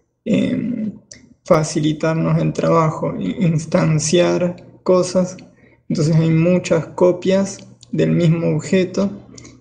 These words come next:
Entonces modificando solo una, eh, eh,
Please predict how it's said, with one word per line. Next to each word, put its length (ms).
Entonces 340
modificando 640
solo 320
una, 540
eh, 840
eh, 240